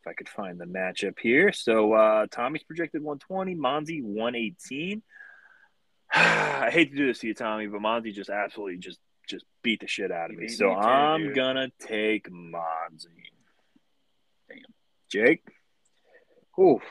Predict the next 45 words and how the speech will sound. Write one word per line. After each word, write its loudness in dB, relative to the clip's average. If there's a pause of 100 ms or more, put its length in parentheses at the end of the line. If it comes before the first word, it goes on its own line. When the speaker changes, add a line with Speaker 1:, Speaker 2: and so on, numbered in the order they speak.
(140)
Speaker 3:
looking 2
at 4
it, 0 (320)
does -2
Lamar 4
just -6
keep -4
that? 6
That 0
could -2
be 2
a 4
shootout -4
Speaker 1:
That's, -14
Speaker 3:
in -14
Buffalo, -2
Speaker 1:
that's -2
the 0
Speaker 3:
in -12
Speaker 1:
thing. 6
Speaker 3:
Buffalo 2
Speaker 1:
I 2
Speaker 3:
and 2
Speaker 1:
mean, 2
Speaker 3:
Baltimore. 4
Speaker 1:
Buffalo's 4
missing 0
their 2
entire 0
secondary. -4
I -4
Speaker 3:
That 4
Speaker 1:
mean, -10
Speaker 3:
could 0
Speaker 1:
like 6
Speaker 3:
be 4
the 0
difference, -2
really. 0
And -4
Najee 4
still -2
doesn't -8
look -16 (200)
good. 2